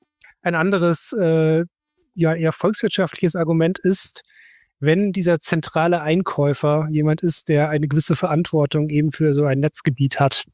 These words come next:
also zum Beispiel ein Übertragungsnetzbetreiber, oder es kann auch eine, eine Aufsichtsbehörde sein, äh, es muss nicht unbedingt der Netzbetreiber sein, dann hat diese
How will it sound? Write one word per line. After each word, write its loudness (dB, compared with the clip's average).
also 2
zum -2
Beispiel 0
ein 0
Übertragungsnetzbetreiber, 0
oder 2
es 0
kann -2
auch -2
eine, 2
eine -2
Aufsichtsbehörde 0
sein, 0
äh, 0
es 2
muss 2
nicht -2
unbedingt 0
der 2
Netzbetreiber -2
sein, -2
dann -4
hat -2
diese 2